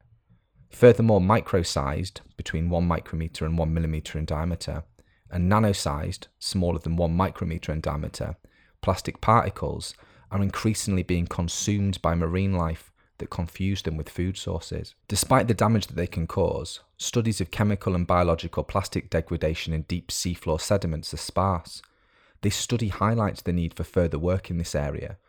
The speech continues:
observing that if some plastics can survive for more than one thousand years on land, then they could potentially last for even longer periods of time in ocean trenches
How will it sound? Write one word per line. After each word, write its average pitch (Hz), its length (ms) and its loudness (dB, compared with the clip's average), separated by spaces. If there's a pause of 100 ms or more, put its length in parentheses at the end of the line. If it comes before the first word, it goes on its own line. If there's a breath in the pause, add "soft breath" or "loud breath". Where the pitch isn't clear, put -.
(320 soft breath)
observing 101 540 6
that 95 100 2
if - 80 -6
some 127 320 2
plastics - 560 -4
can 87 140 -2
survive 92 440 0
for - 140 -4
more 87 240 2
than 82 220 -2
one 90 180 2
thousand 90 560 -2
years 95 300 0
on 76 180 -2
land, 87 460 -2 (500 soft breath)
then 95 160 4
they 95 80 4
could - 220 -4
potentially 104 580 0
last 87 300 -2
for - 160 -4
even 98 360 0
longer 101 280 0
periods 85 500 -2
of - 120 -8
time 82 300 -2
in 80 140 -2
ocean 87 360 -4
trenches 90 640 -2